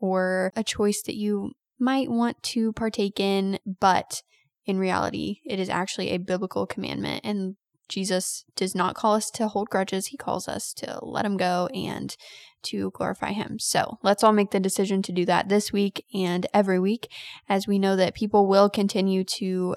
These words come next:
test that forgiveness, and we live in a sinful wor-, sinful world. So sinful things are gonna keep happening, but we have to decide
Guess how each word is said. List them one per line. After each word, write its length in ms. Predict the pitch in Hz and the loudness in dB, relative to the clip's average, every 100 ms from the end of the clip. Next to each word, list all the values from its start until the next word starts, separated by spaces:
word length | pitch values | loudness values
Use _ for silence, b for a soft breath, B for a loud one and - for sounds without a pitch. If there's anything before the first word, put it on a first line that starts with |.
| - | -6
test 500 | - - 214 - - | -2 0 0 -4 -2
that 220 | 233 240 | 0 0
forgiveness, 640 | - 233 247 240 240 240 - - | 0 6 6 6 4 2 -2 -2
and 480 | 196 185 180 185 226 | 0 0 0 -2 -4
we 140 | 196 185 | -4 -2
live 120 | 196 | 0
in 60 | 196 | -2
a 60 | |
sinful 360 | - 202 196 190 | 0 -2 0 0
wor-, 180 | 196 196 - | 0 -2 -4
sinful 480 | - 208 196 190 185 | -2 0 2 2 2
world. 280 | 175 - - | 2 0 -6
So 140 | - | -6
sinful 360 | - 185 - 185 | -4 -4 -4 -4
things 220 | 185 190 | -2 -2
are 80 | 180 | -2
gonna 180 | 185 | -4
keep 200 | 185 - | -6 -10
happening, 400 | - - - - | -10 -10 -8 -6
but 140 | 196 - | -4 -4
we 120 | 196 | -4
have 180 | 202 - | -4 -6
to 80 | - | -8
decide 480 | 208 - - - | -6 -2 -2 -2